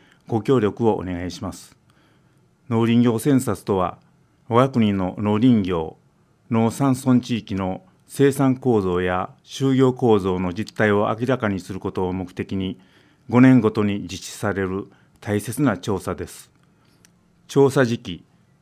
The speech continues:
十二月中旬から令和二年二月上旬。対象、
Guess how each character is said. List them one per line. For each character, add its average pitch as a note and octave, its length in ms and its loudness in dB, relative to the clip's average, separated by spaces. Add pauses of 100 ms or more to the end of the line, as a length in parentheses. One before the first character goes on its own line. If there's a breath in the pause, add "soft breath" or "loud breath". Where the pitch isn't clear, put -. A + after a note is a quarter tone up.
十 C3+ 280 2
二 C#3 80 6
月 A2+ 300 2
中 G#2+ 220 -4
旬 G#2 240 0
か A#2 120 2
ら F#2 240 0 (180)
令 B2+ 240 6
和 G#2 140 6
二 G2 160 -4
年 G2 300 -4 (200)
二 B2 120 2
月 A2 280 0
上 G2 240 -4
旬。 F#2 300 -8 (580 soft breath)
対 C3 220 4
象、 A#2 420 0